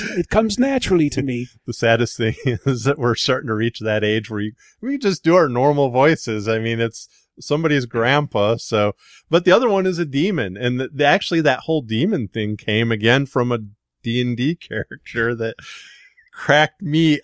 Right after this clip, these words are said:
Speaker 2: up. That, and it's like, God, that voice has to be in, like, uh, an audio drama or even a se-, a short series because it cracked me up. So <laughs> I'm glad that if I come to you and say, "Hey,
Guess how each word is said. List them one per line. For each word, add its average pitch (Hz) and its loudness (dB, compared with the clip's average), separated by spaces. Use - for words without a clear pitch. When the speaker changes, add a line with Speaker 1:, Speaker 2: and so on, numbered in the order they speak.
Speaker 2:
up. 135 2
That, 127 0
and 139 0
it's 131 -4
like, 123 4
God, 143 -4
that 139 -2
voice 147 2
has 143 0
to 135 -8
be 120 0
in, 107 -2
like, 104 -4
uh, 104 -2
an 107 -4
audio 110 4
drama 104 -2
or 98 -2
even 120 0
a 113 2
se-, - -4
a 117 0
short 147 0
series 110 -2
because 104 -6
it - -8
cracked 120 -2
me 120 -4
up. 123 -4
So 98 -4
<laughs> - -20
I'm 120 -2
glad 139 2
that 143 2
if 143 0
I 135 2
come 139 -6
to - -10
you 143 -2
and 131 -4
say, 123 -2
"Hey, 147 0